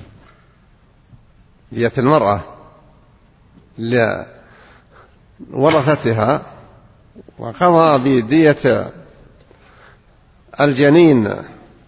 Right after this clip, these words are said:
لغرة عبد أو أمة. فقال حمل بن نابغة: "يا رسول الله، كيف أغرم من لا شرب ولا أكل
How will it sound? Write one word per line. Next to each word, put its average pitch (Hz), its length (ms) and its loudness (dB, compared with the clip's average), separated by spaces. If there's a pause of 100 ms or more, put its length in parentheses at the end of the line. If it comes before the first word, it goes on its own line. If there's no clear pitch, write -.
(680)
لغرة 120 640 -4 (400)
عبد 135 360 -2
أو 110 260 0
أمة. 107 160 -4
فقال 127 720 -2 (960)
حمل 143 400 0
بن 120 140 -6
نابغة: 123 640 -2 (2500)
"يا 175 160 0
رسول 135 340 0
الله، 104 220 -4 (840)
كيف 196 220 0
أغرم 165 500 2
من 156 260 0
لا 131 200 0
شرب 156 340 -2
ولا 135 500 0
أكل 110 380 -2